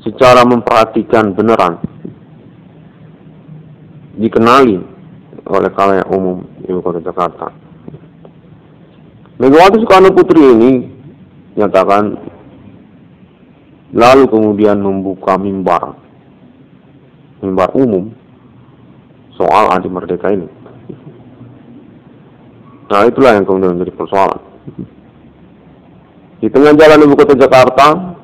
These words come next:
Megawati Soekarno Putri persis sudah seperti tukang obat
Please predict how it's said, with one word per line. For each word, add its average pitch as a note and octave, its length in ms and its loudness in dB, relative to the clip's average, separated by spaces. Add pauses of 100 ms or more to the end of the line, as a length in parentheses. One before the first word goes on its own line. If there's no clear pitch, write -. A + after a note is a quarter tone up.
(1160)
Megawati G2 420 -4
Soekarno F#2+ 300 -2
Putri G2 500 -4 (1080)
persis D#3 480 2
sudah G#2 400 0
seperti F2 500 -8
tukang F#2 380 -6
obat F#2+ 260 0